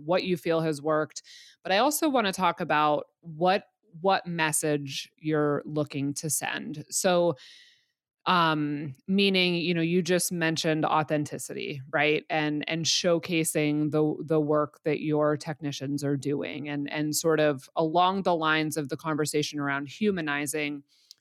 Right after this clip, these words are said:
you know, beyond just a commercial for Malachi and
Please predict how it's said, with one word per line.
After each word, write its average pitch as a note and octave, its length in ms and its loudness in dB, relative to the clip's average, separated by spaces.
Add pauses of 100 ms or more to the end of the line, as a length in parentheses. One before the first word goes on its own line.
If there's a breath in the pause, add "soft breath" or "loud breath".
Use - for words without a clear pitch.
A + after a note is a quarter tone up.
you F#3 120 -2
know, E3 220 0 (200)
beyond G3 800 2
just F3 440 0
a - 60 -6
commercial E3 640 -2
for D#3 180 -4
Malachi D#3 800 -4
and D3+ 500 -4